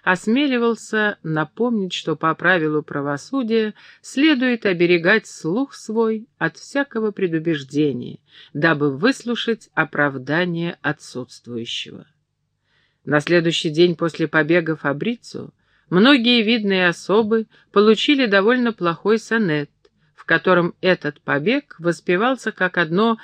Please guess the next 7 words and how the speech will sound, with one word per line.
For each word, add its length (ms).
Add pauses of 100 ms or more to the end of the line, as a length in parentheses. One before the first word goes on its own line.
(180)
из 220
блестящих 840
деяний 540
нашего 480
века, 580 (380)
а 140
Фабрицио 840